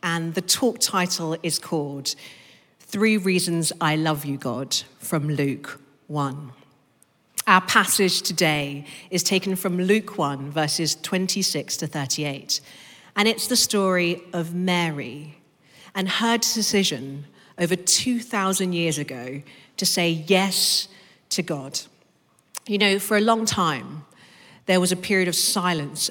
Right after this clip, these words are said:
and waiting for the people of God, where nothing seemed to be happening. And it would be quite natural, I guess, for the people of God to think that God had forgotten them, that actually the things that God had spoken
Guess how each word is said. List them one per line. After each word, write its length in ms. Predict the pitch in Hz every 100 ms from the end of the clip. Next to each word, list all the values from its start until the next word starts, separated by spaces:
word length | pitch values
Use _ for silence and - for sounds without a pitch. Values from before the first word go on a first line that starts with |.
| -
and 160 | 156
waiting 560 | 156 156 151 147 135 139 - - - -
for 180 | -
the 80 | 165
people 640 | 165 156 139 143 135 135 131 - -
of 160 | - 135
God, 380 | 160 143 120 - - _
where 320 | 170 170 170 -
nothing 640 | 190 214 202 220 208 208
seemed 600 | - 170 165 160 156 - - - -
to 80 | -
be 80 | 160
happening. 640 | - 185 - 156 143 151 - _ _ _ _ _ _ _ -
And 140 | 190 190
it 100 | 190
would 180 | 180
be 280 | - 196 190 190
quite 260 | - 233 220 -
natural, 440 | 202 220 220 - 143
I 80 | 139
guess, 240 | 147 131
for 80 | 175
the 80 | 165
people 260 | 202 190
of 140 | 175 180
God 240 | 165 165
to 120 | -
think 260 | 160 170 -
that 220 | 160 -
God 380 | 196 185 190 - - - - -
had 420 | - 156 151 147 - - - _ _
forgotten 500 | - 165 143 196 196
them, 240 | 143 135 135 _ _ _ _ _ _ _ -
that 100 | 202
actually 240 | 202 - 208
the 60 |
things 280 | 196 226 220
that 120 | 214
God 140 | 202 185
had 100 | 175
spoken 880 | - - 233 220 220 160 135 143